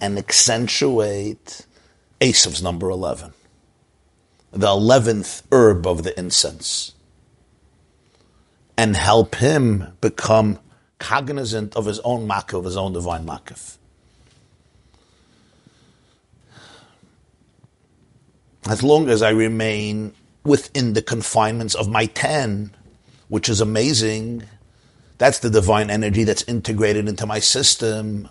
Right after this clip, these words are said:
but it's also filtered and condensed, I'll never be able to touch Esav's holiness, 'cause Esav's holiness is completely beyond structure. And I want to force Esav to come into my structure and show him how beautiful it is.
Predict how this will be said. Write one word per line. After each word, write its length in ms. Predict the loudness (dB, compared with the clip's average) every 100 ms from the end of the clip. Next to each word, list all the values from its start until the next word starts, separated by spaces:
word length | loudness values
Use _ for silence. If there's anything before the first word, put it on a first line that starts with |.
| -4
but 100 | -2
it's 140 | 0
also 300 | 2 4 2
filtered 480 | 0 0 0 0 -2
and 120 | -4
condensed, 920 | -4 -2 0 0 -2 -8 -8 -8 _ _ _ _ _ _ _
I'll 100 | -2
never 220 | 2 2 2
be 220 | 2 4
able 240 | 4 2
to 120 | -4 -6
touch 360 | -4 -2 -2 0
Esav's 880 | 0 0 -2 -6 -18 -12 -12 -12 -6
holiness, 680 | -2 -2 -4 -8 -14 -16 -18 _ _ _ _ _
'cause 180 | -6 -4 -2
Esav's 400 | 0 0 0 0
holiness 520 | 0 0 -4 -2 0
is 120 | -2
completely 460 | -4 -4 -6 -4 -6
beyond 340 | -4 -4 -2
structure. 500 | 0 -2 -4 -8 -12 -14 _ _ -20 -18 -6
And 140 | 0
I 100 | 2
want 240 | 2 2
to 220 | 2 -2 -6
force 520 | -14 -4 0 2 2
Esav 520 | 0 0 2 2 0 -2
to 100 | -6
come 260 | -4 -4
into 180 | -6 -8
my 200 | -6 -2
structure 560 | -2 0 -2 -2 -6 -4
and 120 | -2
show 220 | 0 2
him 80 | 4
how 100 | 2
beautiful 540 | 2 0 0 -2 -6
it 80 | -6
is. 320 | -8 -12 -14